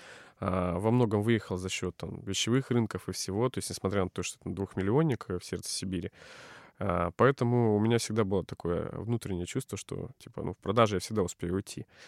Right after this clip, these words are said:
Вот. Ну и наступил момент, когда я ушёл таки в продажи, но при этом остался, э, в биологии. Я тружусь, э, в одной,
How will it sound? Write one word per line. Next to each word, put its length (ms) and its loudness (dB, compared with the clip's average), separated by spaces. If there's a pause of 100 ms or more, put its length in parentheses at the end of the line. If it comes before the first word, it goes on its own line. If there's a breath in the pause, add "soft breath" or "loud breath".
(380 loud breath)
Вот. 440 0
Ну 200 4
и 260 6
наступил 320 2
момент, 280 4
когда 220 0
я 40 8
ушёл 220 -2
таки 200 -14
в 60 -20
продажи, 560 2
но 160 -2
при 180 2
этом 220 0
остался, 480 0
э, 680 -6
в 60 -12
биологии. 540 2
Я 420 2
тружусь, 520 -4
э, 240 -6
в 140 -6
одной, 340 -2